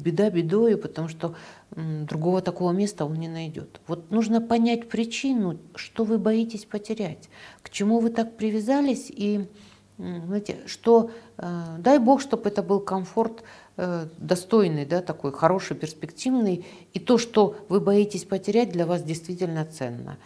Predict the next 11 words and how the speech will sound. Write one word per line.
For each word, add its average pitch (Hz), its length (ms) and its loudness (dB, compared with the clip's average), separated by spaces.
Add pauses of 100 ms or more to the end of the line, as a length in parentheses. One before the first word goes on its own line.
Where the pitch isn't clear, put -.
(480)
Ну, 233 160 2
как 262 240 4
правило, 269 420 8
в 180 80 -2
любой 202 240 4
организации, 214 1040 0
в 147 580 -10
большинстве, 190 600 -2
к - 80 -16
сожалению, 135 540 -6
случаев, 190 500 -4